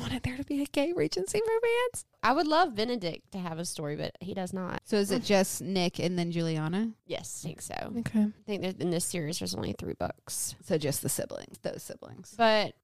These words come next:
Speaker 2: I would want, oh, I would kill Oxford, whose name is Oxford, by the way. Oxford, kill him. Ooh, no, I might wanna kill Ralston.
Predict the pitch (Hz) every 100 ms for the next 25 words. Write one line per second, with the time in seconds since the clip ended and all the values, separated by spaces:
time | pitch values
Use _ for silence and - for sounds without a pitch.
0 | - 294 381 427 370 254 226 220 208 190
1 | - - - - 202 196 190 175 - 202
2 | 220 240 - 254 196 160 - - 147 135
3 | - - _ 247 226 220 208 - - 143
4 | - - 139 127 139 - 170 143 143 131
5 | 135 151 - 220 254 254 - 262 240 233
6 | - - 196 175 160 175 180 175 - 202
7 | 196 180 190 226 240 320 330 349 349 -
8 | 254 - 208 220 254 - -